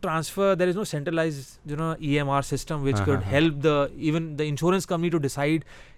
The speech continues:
Speaker 1: کہ یار، مجھے اس کو انڈر رائٹنگ کرنی ہے کہ نہیں کرنی ہے، مجھے اس کو، اس کا رسک کور کرنا ہے کہ نہیں کرنا ہے،
Speaker 2: ہاں،
Speaker 1: کیا
Speaker 2: ہاں۔
Speaker 1: مجھے ہیلتھ انشورنس دینی ہے بھی کہ نہیں دینی ہے؟ اچھا،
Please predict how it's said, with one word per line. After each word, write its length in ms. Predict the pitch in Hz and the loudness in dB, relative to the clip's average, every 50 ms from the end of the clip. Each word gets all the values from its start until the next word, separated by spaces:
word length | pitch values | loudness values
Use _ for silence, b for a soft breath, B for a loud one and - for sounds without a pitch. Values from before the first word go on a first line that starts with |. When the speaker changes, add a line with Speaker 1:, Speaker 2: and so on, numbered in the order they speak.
| B | B
Speaker 1:
کہ 60 | - 170 | -2 2
یار، 200 | 160 170 185 190 | 2 2 2 2
مجھے 280 | 185 180 175 202 202 | 0 2 4 4 4
اس 100 | 180 - | 4 2
کو 100 | - - - | -2 -8 -6
انڈر 240 | 156 143 147 185 180 | -4 -2 0 2 2
رائٹنگ 460 | 175 165 170 147 185 185 190 190 180 - | 2 2 0 0 -2 -4 -4 -4 -6 -2
کرنی 300 | - 160 143 139 175 196 | 0 0 2 4 6 4
ہے 60 | 208 | 6
کہ 100 | 165 185 | 4 4
نہیں 120 | 175 160 135 | 0 -2 -2
کرنی 220 | 135 117 110 113 | -4 -6 -6 -6
ہے، 60 | 113 | -8
مجھے 200 | 113 123 135 165 | -8 -6 -2 -2
اس 100 | 175 156 | -2 -2
کو، 140 | - 190 185 | -2 -2 -2
اس 240 | 175 147 156 - - | -2 -2 -6 -8 -4
کا 140 | - 185 170 | -2 -2 0
رسک 280 | 135 156 175 - - | 0 0 -2 -2 -2
کور 240 | - 156 135 151 180 | -2 -2 0 2 0
کرنا 260 | 160 - 147 135 160 | 0 0 -2 0 2
ہے 60 | 185 190 | 0 2
کہ 100 | 170 175 | 2 0
نہیں 120 | 160 139 | -2 -2
کرنا 240 | 123 117 110 107 101 | -4 -6 -6 -6 -6
ہے، 40 | 101 | -2
Speaker 2:
ہاں، 400 | 104 101 98 98 92 92 95 92 | -2 -2 0 -2 -4 -4 -6 -4
Speaker 1:
کیا 100 | - 147 | -4 -4
Speaker 2:
ہاں۔ 60 | 147 160 | -2 0
Speaker 1:
مجھے 100 | 170 160 | -2 0
ہیلتھ 220 | 127 151 165 165 | 0 0 -2 -2
انشورنس 360 | 170 135 160 170 190 180 147 | -4 -4 -4 -4 -2 -2 -2
دینی 220 | 143 135 143 170 196 | -2 -2 0 0 -2
ہے 40 | |
بھی 120 | 196 190 202 | 0 0 -2
کہ 60 | 196 | -2
نہیں 100 | 185 170 | -2 -2
دینی 180 | 139 127 120 - | -2 -4 -4 -6
ہے؟ 40 | |
اچھا، 140 | 151 - 208 | -4 -4 -4